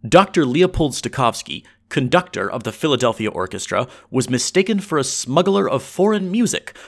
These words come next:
when he encountered the customs officials upon his arrival in New York from Europe last week. Doctor Stokowski, who arrived on the Olympic after having toured Europe in search of new music,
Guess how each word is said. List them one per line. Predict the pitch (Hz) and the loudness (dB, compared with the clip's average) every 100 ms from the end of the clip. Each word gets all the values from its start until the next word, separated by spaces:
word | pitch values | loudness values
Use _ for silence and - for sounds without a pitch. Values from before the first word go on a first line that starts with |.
| - | -4
when | 123 117 | -2 4
he | 127 | 4
encountered | 110 123 165 170 | 4 0 0 0
the | 139 | -2
customs | 135 185 123 113 | -2 -2 -2 -6
officials | 104 110 117 107 | -4 -2 -2 -4
upon | 110 123 | 0 0
his | 139 | 0
arrival | 147 135 131 101 | 0 2 2 0
in | 127 139 | -2 0
New | 180 | 0
York | 120 110 - | 0 -2 -2
from | 151 | -4
Europe | 110 98 - - _ - | -2 -4 -4 -12 _ -2
last | 101 98 - | 0 0 -4
week. | 98 - - _ _ _ _ _ _ _ - | -12 -14 -20 _ _ _ _ _ _ _ 2
Doctor | 120 - | 2 2
Stokowski, | 113 110 131 135 - 120 - - _ | -2 2 4 4 2 -6 -8 -16 _
who | 143 | 4
arrived | 117 131 165 170 | 4 4 4 2
on | - 147 | 2 0
the | 147 117 | 0 -2
Olympic | 135 117 123 - | -2 -4 -6 -6
after | 113 107 | -4 -4
having | 123 120 107 | -2 -2 -6
toured | - 196 190 143 117 | -4 2 4 4 2
Europe | 120 151 - | 2 2 0
in | 113 | -4
search | - 143 127 | -2 -2 -2
of | 107 | -2
new | 135 143 | -2 -2
music, | 95 - - | -4 -8 -12